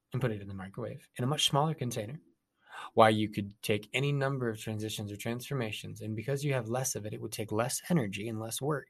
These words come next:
to heat it up or to change it. So in magic, we use a circle to constrain our working so that we can understand the cycles that it is bound to, an infinite one, and then likewise so that we can restrict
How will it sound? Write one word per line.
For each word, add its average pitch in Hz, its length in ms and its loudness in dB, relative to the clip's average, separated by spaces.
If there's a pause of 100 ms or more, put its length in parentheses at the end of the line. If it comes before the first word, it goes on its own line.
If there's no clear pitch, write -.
to 131 100 -2
heat 117 200 -2
it 127 120 0
up - 160 -10
or 117 80 -4
to 117 140 -6
change 165 280 0
it. - 140 -8 (680)
So 147 280 10 (180)
in 175 160 10
magic, 110 320 6
we 117 120 10
use 147 200 6
a 147 60 4
circle 110 360 4
to 110 420 2
constrain 104 800 -2 (380)
our 107 100 6
working 101 460 -4
so 127 160 -2
that 127 160 0
we 131 180 -2
can 127 340 -4 (360)
understand 123 840 0 (140)
the 113 100 -4
cycles 104 560 -6
that 107 180 -4
it 101 120 -8
is 98 120 -10
bound 95 320 -8
to, 135 260 -6 (420)
an 113 100 2
infinite 107 480 -2
one, 110 260 -6 (760)
and 131 120 6
then 139 160 4
likewise 127 640 2
so 147 200 6
that 139 140 2
we 139 140 0
can 135 240 2
restrict 135 640 0